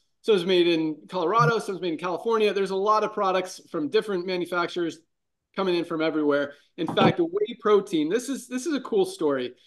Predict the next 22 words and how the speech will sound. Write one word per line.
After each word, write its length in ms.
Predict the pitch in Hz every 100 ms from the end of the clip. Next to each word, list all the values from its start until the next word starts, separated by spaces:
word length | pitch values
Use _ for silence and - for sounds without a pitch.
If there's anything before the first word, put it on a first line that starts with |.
| _
So, 560 | - 226 220 202 - - 151 -
I 40 |
mean, 100 | 175 175
kinda 240 | 202 180
cool, 240 | 185 175
kinda 220 | 175 190 156
frustrating, 680 | - 160 - 165 160 175
but 300 | 156 160 - - _ _ _
they 160 | 180 196
shipped 280 | - 285 294
it 100 | 269
from 180 | 240
New 100 | 226
York 380 | 208 151 151 - _ _ _ _
on, 500 | 180 160 160 160 160 - _ _
I 40 | 139
think 200 | 226 247
it, 220 | 165 160 165
it 160 | 160
left 400 | 160 196 196 151
their 200 | 143 202
warehouse, 500 | 180 160 147 151 135